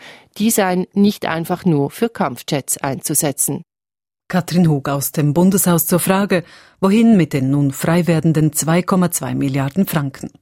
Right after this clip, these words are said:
Speaker 2: Die andere Frage, die heute zu reden gibt, lautet,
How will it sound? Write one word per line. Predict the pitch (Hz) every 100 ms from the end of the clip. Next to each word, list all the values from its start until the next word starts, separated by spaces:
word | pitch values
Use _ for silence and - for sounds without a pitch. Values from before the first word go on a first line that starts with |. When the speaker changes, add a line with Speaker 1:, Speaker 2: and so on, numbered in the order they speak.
| _ - - - _ _ -
Speaker 2:
Die | 226
andere | 214 226 254 240
Frage, | 220 220 220
die | 208
heute | 202 196
zu | 196 202
reden | 185 190 190
gibt, | 170 175 -
lautet, | 165 160 160 - 160 - -